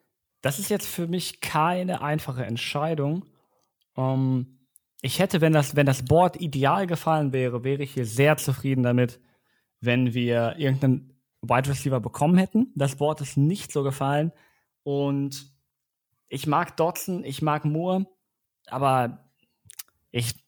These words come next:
weiß nicht, ich sehe da den Fit nicht so hundertprozentig, ich sehe den Value da auch nicht so wirklich.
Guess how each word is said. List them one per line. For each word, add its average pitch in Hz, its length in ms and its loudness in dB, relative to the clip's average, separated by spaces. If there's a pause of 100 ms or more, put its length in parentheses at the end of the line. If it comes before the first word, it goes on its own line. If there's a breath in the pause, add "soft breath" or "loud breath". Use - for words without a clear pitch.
weiß 123 240 0
nicht, 117 200 2
ich 123 140 -2
sehe 139 140 4
da 139 100 4
den 127 140 2
Fit - 300 -6
nicht 151 160 0
so 143 100 -2
hundertprozentig, 143 720 -4
ich 131 140 -2
sehe 143 140 0
den 135 220 4
Value 143 240 4
da 135 120 2
auch 156 200 -4
nicht 156 140 0
so 147 100 -4
wirklich. 160 400 -6